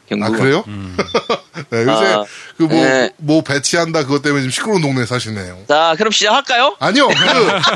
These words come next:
Speaker 2: 네, 저희는 코롱탕을 먹기, <laughs> 먹고 싶지 않고요.
Speaker 3: 음.
Speaker 2: 네.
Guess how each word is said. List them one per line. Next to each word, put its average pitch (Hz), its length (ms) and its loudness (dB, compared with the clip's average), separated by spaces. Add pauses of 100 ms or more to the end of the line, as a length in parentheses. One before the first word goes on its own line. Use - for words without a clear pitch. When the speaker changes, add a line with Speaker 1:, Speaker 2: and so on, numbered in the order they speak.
Speaker 2:
네, 208 260 2
저희는 233 260 2
코롱탕을 269 460 0
먹기, 190 240 0
<laughs> - 1120 0
먹고 165 300 0
싶지 180 280 0
않고요. 160 680 0 (120)
Speaker 3:
음. 135 200 -4
Speaker 2:
네. 131 80 0